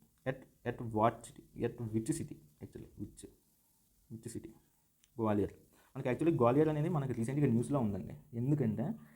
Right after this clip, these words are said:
the city of music, city of music అని యు-, యునైటెడ్ నేషన్ క్రియేటివ్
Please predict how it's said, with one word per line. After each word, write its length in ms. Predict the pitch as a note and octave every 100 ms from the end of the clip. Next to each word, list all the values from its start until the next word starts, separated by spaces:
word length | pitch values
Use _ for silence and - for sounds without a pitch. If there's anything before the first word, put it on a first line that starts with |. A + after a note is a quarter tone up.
| - -
the 80 | D3+ -
city 220 | B2 E3 E3+
of 240 | F#3 C3+
music, 320 | C#3+ C3+ - - - - - A#2+
city 180 | C#3 D3
of 100 | -
music 340 | B2+ B2+ - - - _ _
అని 300 | B2+ A2+ E3 - - - - _ _ _ _ _ _ _ _ _ _ _ _ _ _ _ _ _ _ _ _ _ _ _ _ _ - _ _ _ _ _ - _ _ _ _ _ _ _ B2+
యు-, 300 | C3+ D3 C#3
యునైటెడ్ 480 | C#3 D#3 F3 F3+
నేషన్ 520 | D3 C3 A#2 A#2+ G3+ A3+ - - _ _ _ _ _ _ _ _ _
క్రియేటివ్ 440 | C#3 C#3+ E3 E3+